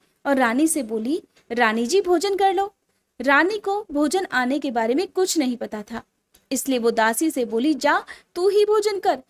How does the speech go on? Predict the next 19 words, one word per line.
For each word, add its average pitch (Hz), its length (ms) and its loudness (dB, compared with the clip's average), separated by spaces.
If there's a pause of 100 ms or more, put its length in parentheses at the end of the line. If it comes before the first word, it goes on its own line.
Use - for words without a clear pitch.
(300)
क्यों 466 180 0
तू 466 120 2
व्यर्थ 285 320 0
में 269 60 -2
हमारी 240 320 -2
हंसी 247 220 -2
उड़ाती 233 440 0
है?" 285 160 -2 (160)
दासी 247 420 4
बोली, 339 340 0 (320)
"रानी, 240 360 2
एक 330 400 -2
व्यक्ति 285 300 -2
हमारे 302 340 0
लिए 392 140 0
भोजन 294 420 0
देकर 359 260 0
गया 240 240 -2
है।" 226 220 -8